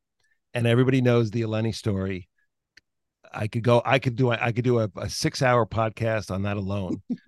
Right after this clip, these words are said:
Speaker 1: So just, I, I will say hello to Eleni if for some <laughs> godforsaken reason she's listening. But yeah, it was pretty amazing, the, the, the romance that took place,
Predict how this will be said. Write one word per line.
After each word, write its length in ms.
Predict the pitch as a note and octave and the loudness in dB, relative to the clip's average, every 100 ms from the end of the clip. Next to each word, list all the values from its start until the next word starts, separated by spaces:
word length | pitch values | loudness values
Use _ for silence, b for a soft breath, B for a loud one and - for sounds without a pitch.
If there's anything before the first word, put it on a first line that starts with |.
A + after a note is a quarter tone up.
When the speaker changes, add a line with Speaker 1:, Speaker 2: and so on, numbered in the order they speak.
| F3+ | -12
Speaker 1:
So 300 | - G#2+ A2 | -4 -2 0
just, 240 | A2+ G#2 | 0 -2
I, 160 | G2+ A2+ | 0 0
I 140 | A#2 B2+ | 2 2
will 140 | A#2+ | 2
say 300 | A2+ D3 C#3+ | 0 2 4
hello 380 | B2 C3+ B2+ B2+ | 4 4 2 2
to 140 | - | 0
Eleni 580 | C3+ C3 A#2 A#2 A#2 A2+ - | -2 -2 -2 -2 -4 -8 -12
if 160 | C3 G#2+ | -10 -6
for 120 | A#2 | -6
some 280 | - B2+ B2 | -2 0 0
<laughs> 160 | - | 0
godforsaken 580 | G#3+ D3+ G#3 - F#3 F3 | 2 2 2 0 0 2
reason 280 | E3 D#3+ D3 | 2 2 0
she's 260 | C3+ C3 G#2+ | -6 -4 0
listening. 500 | C#3+ A2+ A2 G#2+ G2 B B B _ | 0 0 -4 -4 -6 B B B _
But 160 | B2 B2 | 2 4
yeah, 340 | C3+ B2+ A2 F2+ | 6 6 6 2
it 120 | B2 | 2
was 180 | B2+ A2 | 2 2
pretty 200 | D#3 E3 | 2 2
amazing, 800 | D3 C#3 C3+ A#2 B2+ B2 B2 A2+ _ | 4 4 2 0 -2 -2 -6 -10 _
the, 380 | A2+ A#2 A2 G#2 | -4 -2 -2 -4
the, 280 | G#2+ A2 G#2+ G#2 | -4 -4 -4 -6
the 200 | A2 G2+ | -4 0
romance 800 | A#2+ B2+ C3 B2+ B2 A#2+ - - | 4 4 4 4 2 -2 -10 -6
that 160 | A2 | -4
took 240 | - E3+ - | 0 -2 0
place, 540 | B2+ C3 B2+ - - | 2 4 2 -2 -12